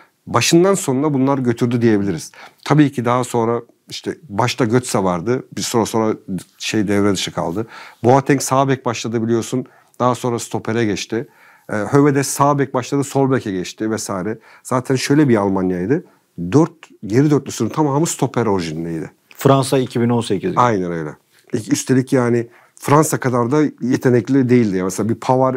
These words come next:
Speaker 1: atıyorum iyi bir sağ bektir.
Speaker 2: Hı.
Speaker 1: Bindirmesi vardır.
Speaker 2: Hı.
Speaker 1: Höwedes öyle de değil.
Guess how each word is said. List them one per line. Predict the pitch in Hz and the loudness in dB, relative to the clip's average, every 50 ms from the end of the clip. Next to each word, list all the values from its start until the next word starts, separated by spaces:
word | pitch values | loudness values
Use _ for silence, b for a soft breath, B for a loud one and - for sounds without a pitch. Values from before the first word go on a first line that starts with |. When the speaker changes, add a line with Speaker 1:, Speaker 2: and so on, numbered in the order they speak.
| - - | -4 -8
Speaker 1:
atıyorum | 107 - - 131 131 135 135 | -8 -2 -2 0 0 2 2
iyi | 123 123 127 131 | 2 2 4 4
bir | 123 113 101 | 4 2 2
sağ | - - - - 95 95 85 | 0 -4 -6 -4 -2 -2 -2
bektir. | 95 87 - - 87 | -4 -6 -6 -6 -4
Speaker 2:
Hı. | 95 92 87 90 92 107 | -4 -2 -4 -4 -2 -2
Speaker 1:
Bindirmesi | 110 110 113 117 110 110 107 98 - 120 | 0 2 4 2 4 2 0 0 0 0
vardır. | 107 95 85 85 | 0 0 0 -2
Speaker 2:
Hı. | - 95 113 | -2 0 4
Speaker 1:
Höwedes | 120 127 127 139 127 - | 4 4 4 4 0 0
öyle | 113 113 123 120 | 2 2 2 2
de | 117 95 | 2 0
değil. | 87 78 73 - | -2 -4 -4 -8